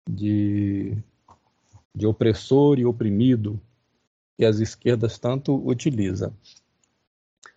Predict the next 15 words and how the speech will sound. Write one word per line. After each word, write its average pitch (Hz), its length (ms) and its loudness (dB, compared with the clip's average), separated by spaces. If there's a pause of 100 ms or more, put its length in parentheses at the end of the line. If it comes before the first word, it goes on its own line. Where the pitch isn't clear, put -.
(220)
Por 170 220 4
quê, 95 240 2
né? 107 320 0 (200)
É, 101 640 -2
eu - 140 4
acho 147 160 0
que 151 80 -2
isso 147 180 0
é 135 40 4
algo 127 340 0
que - 100 -6
eu 120 100 -2
posso 127 400 -2
falar 104 300 2
bem, 101 500 -4